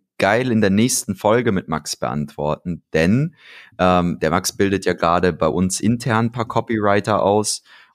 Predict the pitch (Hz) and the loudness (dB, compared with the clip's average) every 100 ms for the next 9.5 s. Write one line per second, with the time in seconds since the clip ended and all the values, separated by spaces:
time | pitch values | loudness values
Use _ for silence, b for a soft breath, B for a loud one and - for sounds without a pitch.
0 | - 90 82 87 92 101 92 92 90 - | -4 -2 2 2 2 0 0 0 -4 -6
1 | _ _ _ _ 87 85 78 - - 87 | _ _ _ _ -2 -2 -2 -10 -16 -6
2 | - 101 104 - 95 85 92 92 - 90 | 0 0 2 2 2 2 2 2 0 -2
3 | 87 - 82 80 80 - 78 76 - _ | -2 -4 -2 0 0 0 -4 -4 -10 _
4 | b b b 85 85 - 107 - 95 92 | b b b -4 -4 -4 -4 -2 0 2
5 | 92 92 90 90 87 80 85 80 82 82 | 2 0 0 0 -2 -4 0 0 0 0
6 | 71 - 87 82 92 90 82 110 104 90 | -4 -2 0 2 0 0 0 0 2 2
7 | 78 82 87 113 147 123 - - 80 78 | 2 2 2 2 0 -2 -2 -2 0 2
8 | 78 82 78 80 - - 80 - 76 73 | 0 -4 -6 -8 -8 -8 -8 -6 -8 -6
9 | 71 - 73 95 117 | -8 -2 0 0 -2